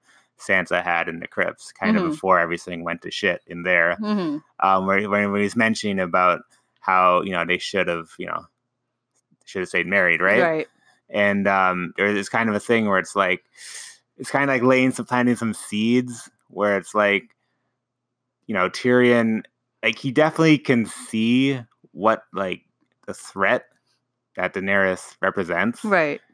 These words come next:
Speaker 1: In terms of the way, you know, the way her actions, she's so kinda, um,
Speaker 2: The way she is as a leader, yeah.
Speaker 1: Yeah. Um,
Speaker 2: Mm-hmm. So, well,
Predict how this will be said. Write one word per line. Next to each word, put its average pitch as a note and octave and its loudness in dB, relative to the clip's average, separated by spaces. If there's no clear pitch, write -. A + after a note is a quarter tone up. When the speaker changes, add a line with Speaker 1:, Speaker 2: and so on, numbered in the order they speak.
Speaker 1:
In G#2 -4
terms A#2 2
of F#2+ -6
the A2 2
way, A2+ 4
you G2+ -2
know, F2 0
the G#2 -2
way G#2 2
her F#2+ -2
actions, F#2 -4
she's F2+ -12
so F#2+ -2
kinda, E2+ -4
um, D#2+ 0
Speaker 2:
The D4 2
way D4 6
she A#3 0
is F#3+ 2
as E3 2
a E3+ -2
leader, D3+ -6
yeah. - -8
Speaker 1:
Yeah. F2+ 0
Um, F2 0
Speaker 2:
Mm-hmm. G3 4
So, B3 6
well, B3 4